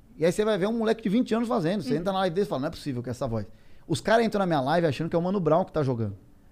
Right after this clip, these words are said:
Speaker 1: Os caras ficam decepcionados, velho.
Speaker 2: Entra tanto no personagem que
Speaker 1: É visível. "Ah, é você?" E vai embora, tá ligado?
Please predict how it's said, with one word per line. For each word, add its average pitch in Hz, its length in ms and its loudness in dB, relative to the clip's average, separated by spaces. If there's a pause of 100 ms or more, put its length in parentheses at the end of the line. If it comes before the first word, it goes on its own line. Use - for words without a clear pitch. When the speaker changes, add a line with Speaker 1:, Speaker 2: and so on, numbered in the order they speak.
(200)
Speaker 1:
Os - 80 -20
caras 180 160 0
ficam 196 140 0
decepcionados, 160 720 0
velho. 95 120 -10 (280)
Speaker 2:
Entra 262 280 -2
tanto 294 320 -4
no 302 60 -2
personagem 269 580 -4
que 302 320 -12
Speaker 1:
É 196 140 4
visível. 190 600 2 (200)
"Ah, 220 240 2
é 214 80 4
você?" 208 420 4
E 185 60 0
vai 208 120 4
embora, 190 300 4
tá 117 120 -8
ligado? 135 280 -4